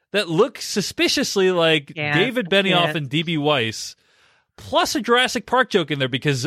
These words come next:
Speaker 1: one of them says, like, "Hey, there's a startup in Costa Rica that wants to buy it." And he's like, "Well, how are we gonna send this dragon to them?" And he says,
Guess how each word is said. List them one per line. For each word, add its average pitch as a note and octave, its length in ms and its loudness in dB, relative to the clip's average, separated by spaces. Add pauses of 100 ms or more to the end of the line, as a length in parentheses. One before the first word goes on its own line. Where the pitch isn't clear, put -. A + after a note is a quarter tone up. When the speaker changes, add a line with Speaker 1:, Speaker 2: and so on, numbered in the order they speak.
Speaker 1:
one D#3+ 180 0
of F#3+ 80 2
them F3 140 -4
says, D3+ 240 -2
like, C3+ 160 0
"Hey, D#3 140 0
there's B2 160 -2
a B2+ 40 -6
startup D3 360 0
in B2+ 100 -2
Costa C3+ 280 -2
Rica C3 220 -4
that A#2 140 -4
wants A2+ 280 -6
to A2+ 80 -10
buy B2+ 260 0
it." A2 160 0
And A#2 100 -6
he's A2 120 -8
like, A2+ 160 -2 (300)
"Well, D3 140 2
how F#3 160 0
are A#3+ 220 4
we G3+ 160 2
gonna F#3 240 2
send B3+ 340 0
this E3 140 2
dragon A#2+ 460 0
to - 120 -12
them?" A2 160 -6
And G#2+ 60 -8
he A2+ 60 -6
says, B2 260 -6